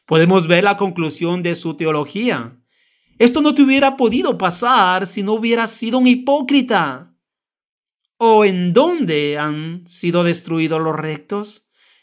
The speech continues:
Y así continúa, y el ataque empieza. Pero se nos acabó el tiempo.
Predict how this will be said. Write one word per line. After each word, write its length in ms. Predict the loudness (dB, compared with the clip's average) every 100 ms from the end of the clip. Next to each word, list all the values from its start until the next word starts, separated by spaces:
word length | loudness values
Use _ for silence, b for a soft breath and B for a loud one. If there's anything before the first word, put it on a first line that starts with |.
| -10
Y 140 | -8
así 340 | -8 -6 -4 -2
continúa, 1000 | -2 -4 -2 -2 0 -2 -4 -8 -18 _ _ _ _ -6
y 180 | 0
el 80 | 2
ataque 800 | 0 0 0 0 -6 -12 -14 -20 _ _ -10
empieza. 920 | -10 -10 -8 -6 -6 -10 -18 -20 _ _ _ _ _ _ _ _ _ _ _ _ _ _ _ _ _ _ _
Pero 160 | -8
se 160 | -2 -2
nos 220 | -2 -2
acabó 340 | -2 0 2
el 100 | 0
tiempo. 540 | -2 -4 -4 -6 -10